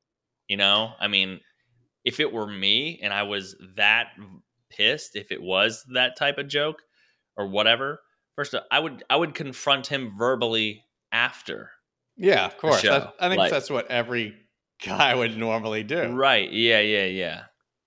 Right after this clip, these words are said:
Speaker 2: But this was kinda in between.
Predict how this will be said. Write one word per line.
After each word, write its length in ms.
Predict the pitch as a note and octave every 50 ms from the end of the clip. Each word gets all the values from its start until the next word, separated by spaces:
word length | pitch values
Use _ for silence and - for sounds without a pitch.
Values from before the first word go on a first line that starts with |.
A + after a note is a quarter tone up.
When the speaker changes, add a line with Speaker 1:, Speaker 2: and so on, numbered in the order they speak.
| _ _ _ _ _ _
Speaker 2:
But 340 | - A2 A2 G#2 G2+ - - - - _ _ _ _ _ _ _ _ _ -
this 180 | E3+ F3 -
was 200 | G3+ F#3+ E3+ -
kinda 240 | - - E3 D3 D3 C3
in 80 | C#3 C3+
between. 260 | C#3 - - B2+